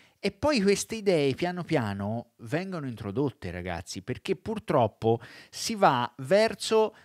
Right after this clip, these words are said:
i, i, il, il riconoscimento, no? Cioè, è, è così.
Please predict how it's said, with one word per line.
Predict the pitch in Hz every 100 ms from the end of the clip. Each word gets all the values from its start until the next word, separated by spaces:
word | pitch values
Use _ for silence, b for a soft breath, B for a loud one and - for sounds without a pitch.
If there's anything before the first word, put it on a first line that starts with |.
| b _ -
i, | 196 196 -
i, | 196 196 185 196 196
il, | 190 - - - 185 127 _
il | 190
riconoscimento, | 185 180 190 196 - 208 196 208 208 220 214 208
no? | 170 196 220 -
Cioè, | 185 -
è, | 190 -
è | 196
così. | - 175 - 220